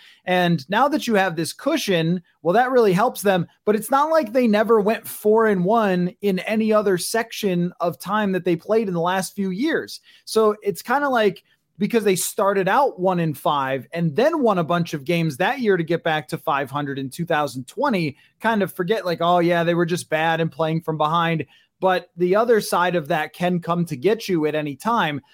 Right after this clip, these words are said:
And we, we probably shouldn't assume that any of these are going to be wins.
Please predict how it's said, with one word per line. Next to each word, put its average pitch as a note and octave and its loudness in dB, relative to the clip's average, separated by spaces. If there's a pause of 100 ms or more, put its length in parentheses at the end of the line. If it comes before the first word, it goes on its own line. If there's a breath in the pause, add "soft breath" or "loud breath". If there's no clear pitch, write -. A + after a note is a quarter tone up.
(180 soft breath)
And F#3 -2
we, F3+ 0
we E3+ -8
probably A3 0
shouldn't D4 -4
assume E3+ 0
that D#3 -2
any A#3 0
of E3+ -2
these D3+ -4
are D3+ 0
going D3 -2
to C#3+ -16
be C#3 -4
wins. D3+ -4